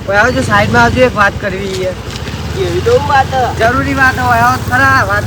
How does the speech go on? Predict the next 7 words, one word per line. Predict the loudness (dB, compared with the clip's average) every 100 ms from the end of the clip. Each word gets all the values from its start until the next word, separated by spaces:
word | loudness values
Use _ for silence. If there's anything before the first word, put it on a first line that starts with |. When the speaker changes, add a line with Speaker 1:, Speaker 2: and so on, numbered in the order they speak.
| -4
Speaker 1:
કહું. | -6 -6 -8 -8 -10 -10 -10 -10 -10 -10 -8 -8 -8 -8 -8 -8 -8 -8 -8 -6 -6 -6 -6 -6 -8 -8 -8 -8 -8 -8 -8 -8 -10 -12 -12 -12 -10 -12 -10 -10 -10 -10 -8
Speaker 2:
બોલો. | -4 -2 -2 -6 -6 -6 -10 -18 -20 -20 -20 -20 -18 -18 -16
Speaker 1:
ઓય, | -12
આવો. | -10 -10 -12 -16 -20 -20 -12
હું | -6 -4
કહું, | -4 -8 -8 -12 -12
Speaker 2:
હા. | -6 -4 -4